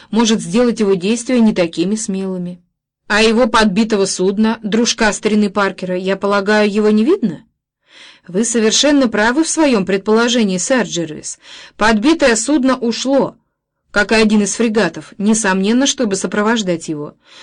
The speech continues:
Блюет тоже ушел здорово в наветренную сторону от французов, хотя ему не удастся бросить якорь близ Портсмута,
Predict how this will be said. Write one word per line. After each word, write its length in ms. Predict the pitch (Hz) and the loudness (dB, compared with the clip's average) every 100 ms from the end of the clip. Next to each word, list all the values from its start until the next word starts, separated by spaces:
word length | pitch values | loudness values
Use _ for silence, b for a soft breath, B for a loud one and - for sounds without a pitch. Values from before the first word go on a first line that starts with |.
| B B | B B
Блюет 560 | 208 214 277 302 226 - 220 | 0 2 4 4 2 -4 0
тоже 320 | 240 226 254 | 2 2 2
ушел 280 | 240 254 233 | 2 2 0
здорово 600 | 190 247 240 220 214 214 _ - | 0 2 2 2 0 -4 _ -4
в 120 | 190 | 0
наветренную 580 | 226 226 226 214 220 220 | 2 2 2 2 2 2
сторону 380 | - 220 208 | 2 0 0
от 100 | 202 | -4
французов, 640 | 196 202 196 202 185 180 - B B | -4 -4 -4 -4 -6 -8 -12 B B
хотя 320 | - 180 202 | -8 -2 0
ему 320 | 202 214 226 | 2 4 4
не 120 | 226 247 | 4 4
удастся 460 | 233 196 175 - | 4 2 -2 -4
бросить 480 | 180 180 175 175 - _ _ | -2 -2 -2 -6 -8 _ _
якорь 460 | 180 180 240 240 190 | -4 0 0 0 -2
близ 280 | 180 214 - | -2 -2 -4
Портсмута, 720 | 226 175 - 170 160 - | -6 -6 -8 -12 -14 -18